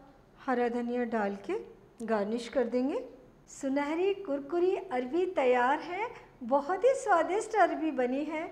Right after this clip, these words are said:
इतनी अरबी की सब्जी को साइड डिश के रूप में परिवार के तीन चार सदस्यों को परोसा जा सकता है। सुनहरी कुरकुरी अरबी की सब्जी को पूरी पराठे के साथ परोसिए।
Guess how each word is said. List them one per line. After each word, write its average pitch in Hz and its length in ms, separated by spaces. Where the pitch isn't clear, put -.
इतनी 392 380
अरबी 311 260
की 311 160
सब्जी 233 460
को 302 160
साइड 302 380
डिश 370 260
के 330 140
रूप 226 280
में 254 280
परिवार 202 420
के 269 160
तीन 269 260
चार 220 280
सदस्यों 196 520
को 359 160
परोसा 233 420
जा 165 160
सकता 170 340
है। 175 280
सुनहरी 269 580
कुरकुरी 277 500
अरबी 247 260
की 359 140
सब्जी 247 420
को 285 180
पूरी 294 400
पराठे 214 400
के 427 120
साथ 311 380
परोसिए। 233 480